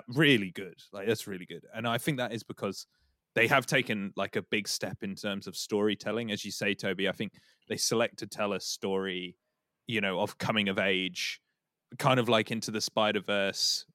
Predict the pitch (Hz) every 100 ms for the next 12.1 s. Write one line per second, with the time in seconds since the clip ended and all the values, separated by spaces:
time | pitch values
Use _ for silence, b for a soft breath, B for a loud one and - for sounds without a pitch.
0 | - 110 101 92 110 101 - 92 90 90
1 | 92 92 - - - _ _ - 107 92
2 | 87 _ - - - 113 104 101 95 117
3 | 101 98 95 95 90 - - _ _ _
4 | - 123 120 135 120 110 113 104 98 101
5 | - 107 98 90 95 - 104 - - 95
6 | 95 92 95 - - 92 90 87 _ _
7 | _ 117 110 107 104 104 - 101 95 98
8 | - 113 101 92 95 92 - _ _ _
9 | - 110 98 95 95 92 - 104 - 101
10 | - 98 110 104 98 98 113 208 - b
11 | b b - 320 254 - 202 233 170 170